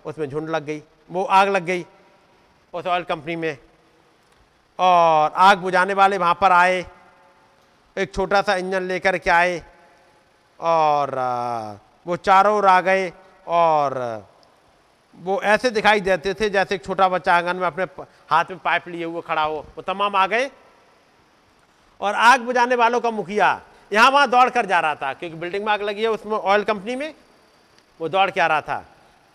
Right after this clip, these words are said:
"यहाँ पर थोड़ा पानी यहाँ छिड़को, थोड़ा पानी यहाँ छिड़को।" वो सिगार चबाता हुआ ऐसा लग रहा था जैसे टेक्सास का सींग उखड़ा हुआ आवारा सांड। "थोड़ा पानी यहाँ डालो, थोड़ा पानी यहाँ डालो।"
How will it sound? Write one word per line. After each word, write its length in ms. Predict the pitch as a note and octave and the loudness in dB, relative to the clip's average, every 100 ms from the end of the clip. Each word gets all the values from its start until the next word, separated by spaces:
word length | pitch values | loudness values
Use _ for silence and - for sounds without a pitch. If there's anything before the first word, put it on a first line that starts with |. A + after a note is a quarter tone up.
| _ _ _ | _ _ _
"यहाँ 140 | G3+ A#3+ | 2 2
पर 140 | C#4+ | 2
थोड़ा 240 | B3 C#4+ C#4 | 2 2 2
पानी 260 | C4 C#4 | 2 0
यहाँ 140 | C4+ C4+ | 2 2
छिड़को, 440 | C4+ G#3+ F#3 G#2+ - _ _ _ _ _ _ - | 0 -4 -6 -8 -14 _ _ _ _ _ _ 0
थोड़ा 200 | C4 C#4 | 4 4
पानी 260 | B3+ B3 | 4 0
यहाँ 160 | C4 C4 | 2 0
छिड़को।" 460 | C4 B3 F3+ B2+ E2 _ _ _ _ _ _ _ _ _ - | 0 -4 -4 -8 -10 _ _ _ _ _ _ _ _ _ -4
वो 100 | G#3+ | -4
सिगार 400 | G#3+ G#3+ A3 C4+ | 0 2 4 4
चबाता 460 | B3+ A3+ F#3+ F#3 F#3+ | 2 0 2 0 0
हुआ 200 | A3 B3 | 0 2
ऐसा 320 | F#3+ F#3+ G3+ | 2 0 0
लग 140 | E3+ | 0
रहा 200 | D#3 D3+ | -2 -2
था 160 | D3+ F#3+ | -2 -4
जैसे 300 | E3 E3 G3 | -4 -6 -8
टेक्सास 400 | - E3 - F3 | -6 -6 -6 -10
का 100 | - | -8
सींग 280 | F3+ F#3 F3+ | -8 -10 -12
उखड़ा 240 | E3 C#3+ D#3+ | -10 -4 -4
हुआ 240 | D#3 E3 | -4 -6
आवारा 440 | D3+ D3+ D3 D3+ | -2 -2 0 -2
सांड। 260 | D#3 A#2 F2+ _ _ _ _ _ _ _ _ _ _ _ _ _ - | -4 -10 -16 _ _ _ _ _ _ _ _ _ _ _ _ _ -2
"थोड़ा 200 | C#4 C#4+ | 2 4
पानी 240 | C4+ C4 | 2 0
यहाँ 160 | A#3+ F3+ | -2 -4
डालो, 300 | C#3 A2 F#2 _ | -4 -10 -14 _
थोड़ा 160 | B3 C#4+ | 0 2
पानी 240 | C4 B3+ | 2 -2
यहाँ 140 | A#3+ F#3+ | -2 -2
डालो।" 280 | D3+ A2+ | -2 -6